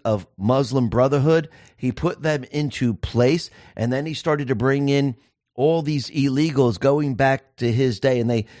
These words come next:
they tell you a really great story that, "Oh, no, we can't shut the border. Oh, no, it's too difficult. Oh, no, don't worry, we're gonna do our best." But again, it's all lies. Trump showed you it was all lies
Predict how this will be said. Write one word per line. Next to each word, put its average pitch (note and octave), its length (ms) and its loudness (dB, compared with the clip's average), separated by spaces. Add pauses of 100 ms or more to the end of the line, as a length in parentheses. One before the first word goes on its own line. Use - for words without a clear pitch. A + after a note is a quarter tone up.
(160)
they D3+ 140 0
tell A3+ 420 0
you B2+ 260 0
a C3 60 -2
really B2+ 320 0
great A2+ 260 -2
story A#2+ 320 0
that, B2 160 -2
"Oh, B3+ 120 2
no, A#3 180 -2
we D#3+ 180 -2
can't - 300 -6
shut - 180 -10
the - 80 -6
border. - 380 -4
Oh, F#3+ 100 0
no, E3+ 220 -6
it's - 120 -12
too E3 140 -8
difficult. C#3+ 540 -4 (320)
Oh, G#3+ 160 4
no, A3 160 2
don't G3+ 180 4
worry, G3 140 0
we're F3+ 160 -2
gonna E3+ 160 -2
do E3+ 240 0
our D#3 120 4
best." D3 320 0 (260)
But F3+ 100 0
again, G3+ 340 -2
it's F#3 240 0
all F3+ 320 4
lies. E3 340 4
Trump A#3+ 340 0
showed A3+ 460 0
you B2+ 220 -6
it E3+ 180 -10
was D#3+ 220 -6
all A#2+ 300 2
lies G#2 420 2